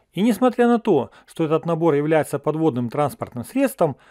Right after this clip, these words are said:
мы легко его модернизируем в сверхлегкий летательный аппарат с тремя движками.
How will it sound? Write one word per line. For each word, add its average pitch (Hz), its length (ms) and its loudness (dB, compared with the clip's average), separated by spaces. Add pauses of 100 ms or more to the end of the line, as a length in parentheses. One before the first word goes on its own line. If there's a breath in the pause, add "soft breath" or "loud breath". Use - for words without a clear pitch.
(140)
мы 180 100 0
легко 170 380 2
его 151 320 0
модернизируем 147 800 -2
в - 40 -10
сверхлегкий 151 540 -2
летательный 120 540 -2
аппарат 226 440 2 (160)
с - 40 -20
тремя 170 320 0
движками. 117 600 -4